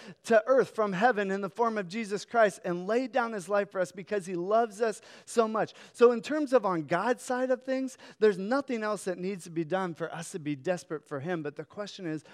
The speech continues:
are we desperate? Do we want to continually long for Him?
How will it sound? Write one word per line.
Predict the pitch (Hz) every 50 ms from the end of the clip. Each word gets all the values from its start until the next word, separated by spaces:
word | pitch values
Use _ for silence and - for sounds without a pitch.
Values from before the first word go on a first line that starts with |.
| - 160 -
are | - 156 156 156 135
we | 139 156 190 214 214 208 185 147 120 107 - _ _ _ _ _ 143
desperate? | 135 139 117 104 - - _ 110 101 98 - _ _ _ _ _ _ _ _ _ _ _ _ _ _ _ _ _ _ _ _
Do | 170 165
we | 185 247 247 220
want | 208 190 - -
to | -
continually | 131 - 151 143 - - 185 196 185 170 160 156 151
long | 135 120 123 135 143 151 175 190 208 202 190 180
for | - - 160 135 117
Him? | 113 127 120 107 95 92 -